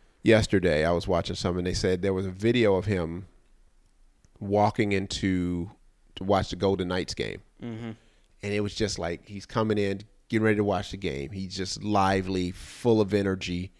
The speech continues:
Speaker 1: You know what I'm saying?
Speaker 2: Mm-hmm.
Speaker 1: Just living life. And the next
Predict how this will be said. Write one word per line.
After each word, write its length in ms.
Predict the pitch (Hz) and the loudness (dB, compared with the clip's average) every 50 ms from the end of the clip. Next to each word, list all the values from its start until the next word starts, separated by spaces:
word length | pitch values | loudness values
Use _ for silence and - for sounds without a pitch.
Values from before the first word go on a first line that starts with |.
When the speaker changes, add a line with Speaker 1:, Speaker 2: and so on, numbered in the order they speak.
| _ _ _ _ _ _ _ _ _ _ _ _ - | _ _ _ _ _ _ _ _ _ _ _ _ 0
Speaker 1:
You 80 | - 127 | 4 6
know 60 | 123 | 6
what 60 | 120 | 6
I'm 40 | 117 | 6
saying? 400 | - - 123 120 120 117 113 113 113 | 6 6 8 8 10 8 8 6 4
Speaker 2:
Mm-hmm. 100 | 107 131 | 2 2
Speaker 1:
Just 340 | 127 123 113 117 - 120 | 4 4 4 2 0 0
living 460 | 120 120 127 139 143 135 135 135 127 123 | 2 10 12 12 12 12 12 8 6 6
life. 560 | 127 135 113 92 95 - - - - - - _ _ _ _ - | 6 6 6 4 2 -4 -8 -14 -20 -20 -20 _ _ _ _ 0
And 160 | 117 113 107 | 2 2 2
the 40 | 107 | 2
next 480 | 107 107 113 120 123 120 - - - | 2 2 4 4 4 2 0 -8 -8